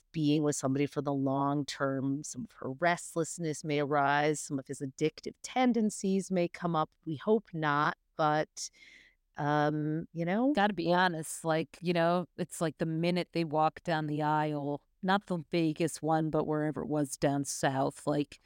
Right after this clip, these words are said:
Speaker 2: they just, you know, I, I, I fell asleep.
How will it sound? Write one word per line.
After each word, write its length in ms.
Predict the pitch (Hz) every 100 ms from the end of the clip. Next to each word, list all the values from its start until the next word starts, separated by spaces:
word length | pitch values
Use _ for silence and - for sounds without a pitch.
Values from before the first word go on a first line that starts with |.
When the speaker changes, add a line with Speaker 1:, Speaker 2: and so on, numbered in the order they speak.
| - - - _ -
Speaker 2:
they 80 |
just, 440 | 214 262 - - - _ - _ _ -
you 100 | 196
know, 160 | 196
I, 180 | 208 214
I, 120 | 196 202
I 80 | -
fell 320 | 180 190 180
asleep. 520 | 156 - 143 143 139